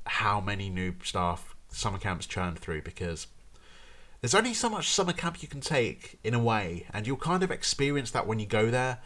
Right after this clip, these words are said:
It's kind of like you have to go there, get the t-shirt and come back, and then you'll be able to see why. I won't delve into those details. That's a bit more for the returning staff.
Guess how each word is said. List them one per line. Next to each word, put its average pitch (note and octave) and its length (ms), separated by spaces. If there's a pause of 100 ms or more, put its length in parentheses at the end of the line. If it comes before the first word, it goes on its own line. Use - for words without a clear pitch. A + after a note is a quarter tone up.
(280)
It's - 120
kind B2+ 240
of A2+ 80
like G#2 180
you G#2 60
have G#2+ 100
to A#2+ 80
go G#2+ 220
there, G#2 160
get - 160
the F#2 60
t-shirt F#2+ 600 (200)
and F#2+ 80
come F#2 220
back, F2 400
and E2+ 140
then G2 120
you'll F2+ 80
be F#2+ 100
able F2 120
to F2+ 100
see F#2+ 240
why. E2+ 520 (380)
I F#2+ 60
won't G2 180
delve F#2+ 220
into F#2 180
those F#2+ 220
details. G#2 400
That's G2+ 160
a G2 40
bit - 160
more G2+ 220
for - 120
the G2 100
returning F#2+ 520
staff. A2 480